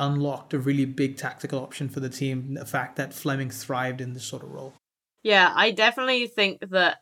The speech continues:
Speaker 2: an Erin, Fleming, Cuthbert midfield, I would be very much into that. The only question is, though, is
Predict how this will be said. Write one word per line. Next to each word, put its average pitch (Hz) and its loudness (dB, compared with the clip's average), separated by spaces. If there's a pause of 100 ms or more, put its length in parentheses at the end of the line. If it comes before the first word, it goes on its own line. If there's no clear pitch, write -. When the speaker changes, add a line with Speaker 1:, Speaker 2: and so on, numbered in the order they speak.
(260)
Speaker 2:
an 185 2
Erin, 190 4 (220)
Fleming, 170 2
Cuthbert 156 -2 (340)
midfield, 170 0 (100)
I 180 4
would 170 0
be 170 0
very 160 4
much 165 -4
into 160 -6
that. 156 4 (340)
The 220 6
only 196 8
question 185 4
is, 170 2
though, 165 2
is 151 -2